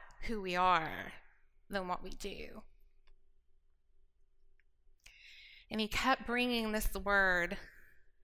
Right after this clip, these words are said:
identity to mind.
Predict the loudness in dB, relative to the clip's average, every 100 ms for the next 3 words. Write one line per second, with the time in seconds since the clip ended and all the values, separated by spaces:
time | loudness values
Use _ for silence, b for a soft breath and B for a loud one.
0 | B B B -2 -2 -4 -4 -2 -2 -4
1 | -8 -10 -12 -16 -16 -18 -20 -20 -20 _
2 | _ 0 0 0 -10 -14 -16 -6